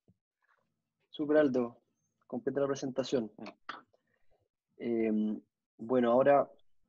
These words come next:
vamos a dar el paso a los casos clínicos que tenemos preparados para que nuestros exponentes también nos entreguen toda su enseñanza.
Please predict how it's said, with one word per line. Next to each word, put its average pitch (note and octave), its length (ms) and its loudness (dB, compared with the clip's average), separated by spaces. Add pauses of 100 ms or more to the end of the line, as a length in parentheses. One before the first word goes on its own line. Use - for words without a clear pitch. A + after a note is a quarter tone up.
(480)
vamos A#2+ 400 -4
a A#2+ 100 0
dar B2 160 0
el A#2 300 -4 (480)
paso A#2+ 260 -4
a B2 40 0
los A2+ 120 -4
casos B2 260 -6
clínicos E3 300 -2
que E3 80 -2
tenemos E3+ 140 0
preparados G3 400 2 (180)
para A2 160 -10
que A2 120 -10
nuestros A2 340 -10
exponentes A#2+ 440 -8
también A#2+ 380 -4
nos A2 340 -6 (800)
entreguen A2+ 540 -8
toda A#2+ 200 -4
su A#2 200 -6
enseñanza. A2+ 680 -6